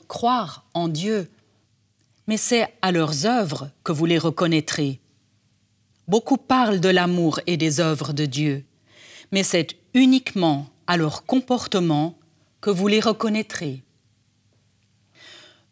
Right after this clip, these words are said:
De nombreuses personnes parlent du royaume intérieur et de la richesse intérieure, mais ne font que remplir leur propre grange et amasser pour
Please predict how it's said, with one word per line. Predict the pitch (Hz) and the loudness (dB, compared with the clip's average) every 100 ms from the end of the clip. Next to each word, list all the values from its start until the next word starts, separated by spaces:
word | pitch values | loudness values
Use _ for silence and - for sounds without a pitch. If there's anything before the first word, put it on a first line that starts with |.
| - | 0
De | 190 | 4
nombreuses | 233 254 233 277 269 | 6 6 6 4 2
personnes | - 220 - 226 240 240 - | 0 -2 2 2 4 2 -2
parlent | - 220 226 - | 0 2 2 0
du | 180 196 | 0 2
royaume | 165 185 185 190 | 4 4 4 4
intérieur | 175 160 170 160 156 147 143 - | 2 2 0 0 0 0 -4 -2
et | 170 | 0
de | 180 | 2
la | 170 | 2
richesse | 160 180 - 190 185 | 0 0 0 2 2
intérieure, | 175 151 160 165 170 185 208 - _ _ - - - - | 0 0 0 0 0 -2 -4 -12 _ _ -20 -18 -12 0
mais | 214 | 4
ne | 233 | 6
font | 240 - 269 | 4 2 2
que | 269 226 | 4 2
remplir | 175 208 - 214 196 | 4 2 2 2 4
leur | 180 135 - | 2 0 -4
propre | - 185 196 - 240 | -2 2 2 2 -2
grange | 180 190 214 240 214 - - | 0 0 2 2 0 -4 0
et | 202 | 0
amasser | 202 202 196 - 196 170 151 _ | 2 -2 -2 0 0 0 -4 _
pour | - 254 262 | -2 2 2